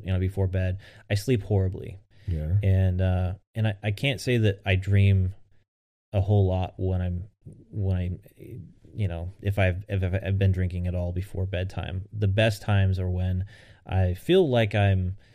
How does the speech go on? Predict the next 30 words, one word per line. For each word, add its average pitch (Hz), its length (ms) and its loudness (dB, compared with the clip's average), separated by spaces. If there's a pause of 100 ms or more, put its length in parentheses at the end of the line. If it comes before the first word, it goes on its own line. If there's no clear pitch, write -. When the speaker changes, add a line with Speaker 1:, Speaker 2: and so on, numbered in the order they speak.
(160)
Speaker 1:
well 127 320 2
rested. 101 640 2 (480)
I 98 100 0
go 98 140 2
to 107 80 4
bed 98 280 4
at 95 100 4
a 90 40 -2
decent 92 320 -2
hour, 90 640 -2
um, - 460 -6 (120)
you 98 80 -4
know, 85 320 -6 (300)
didn't 107 360 2
eat, 104 360 -2
like, 98 180 0
right 101 180 4
away 98 220 4
before 98 220 0
I 95 60 4
went 92 140 2
to 95 60 -2
bed, 90 480 -2
you 87 140 -4
know, 85 80 -6
no 92 220 2
alcohol. 92 580 -2 (480)
And 101 240 6
I 95 60 6
f-, - 340 -6